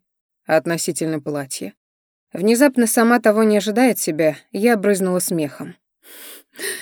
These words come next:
"Ой, да ладно, ты не хочешь увидеть меня голой". С этим смехом и утверждением я приблизилась к столу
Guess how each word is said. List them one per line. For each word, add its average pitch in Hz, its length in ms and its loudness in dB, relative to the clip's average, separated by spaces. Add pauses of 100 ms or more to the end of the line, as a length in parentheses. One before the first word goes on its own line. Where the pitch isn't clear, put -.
(520)
"Ой, 226 160 6
да 262 200 6
ладно, 180 400 4 (420)
ты 269 120 4
не 262 120 8
хочешь 247 420 2
увидеть 180 360 0
меня 190 260 2
голой". 160 400 2 (400)
С - 160 -2
этим 247 240 2
смехом 226 560 2
и 202 60 2
утверждением 196 680 0
я 226 180 0
приблизилась 202 720 -2
к - 80 -16
столу 214 420 -2